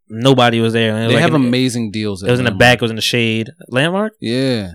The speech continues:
Speaker 1: Amazing deals?
Speaker 2: Yeah, they're pretty amazing.
Speaker 1: All right, I
Speaker 2: They
Speaker 1: got
Speaker 2: do,
Speaker 1: you.
Speaker 2: like, I mean,
Speaker 1: I've only been there twice, and, like,
Speaker 2: I
Speaker 1: it
Speaker 2: don't
Speaker 1: was
Speaker 2: know about their
Speaker 1: it was
Speaker 2: weekend
Speaker 1: okay.
Speaker 2: shit.
Speaker 1: It was
Speaker 2: Their
Speaker 1: never, like, amazing.
Speaker 2: Yeah, their weekend shit is, is not as great, but, like, their during the week shit, it's cool. Like, they, like, fifty cent wings and shit.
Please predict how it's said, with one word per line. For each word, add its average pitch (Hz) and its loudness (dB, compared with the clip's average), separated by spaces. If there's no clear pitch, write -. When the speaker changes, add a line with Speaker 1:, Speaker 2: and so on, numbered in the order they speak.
Speaker 1:
Amazing 185 2
deals? 392 4
Speaker 2:
Yeah, 160 -2
they're 143 -2
pretty 151 -2
amazing. 95 -4
Speaker 1:
All 107 -10
right, 92 -8
I - -2
Speaker 2:
They 120 0
Speaker 1:
got 147 -2
Speaker 2:
do, 180 2
Speaker 1:
you. 190 6
Speaker 2:
like, 151 6
I 143 -6
mean, 151 0
Speaker 1:
I've 165 2
only 226 4
been 202 4
there 160 4
twice, 143 2
and, 127 -6
like, 120 -2
Speaker 2:
I 143 6
Speaker 1:
it - 6
Speaker 2:
don't 190 6
Speaker 1:
was 190 6
Speaker 2:
know 180 8
about 151 4
their 190 6
Speaker 1:
it 220 6
was 220 8
Speaker 2:
weekend 196 6
Speaker 1:
okay. 156 2
Speaker 2:
shit. 98 -12
Speaker 1:
It 139 -2
was 156 2
Speaker 2:
Their 170 0
Speaker 1:
never, 180 2
like, 151 2
amazing. 120 -4
Speaker 2:
Yeah, 143 4
their 135 2
weekend 180 0
shit 170 0
is, 123 -2
is 113 -8
not 113 -2
as 110 -2
great, 101 -2
but, 110 -4
like, 143 0
their 165 -2
during 180 0
the 185 0
week 190 -4
shit, 202 -4
it's 240 -8
cool. 330 -2
Like, 143 -4
they, 370 -6
like, 285 -10
fifty 165 -8
cent 160 -4
wings 151 -4
and 156 -6
shit. 156 -8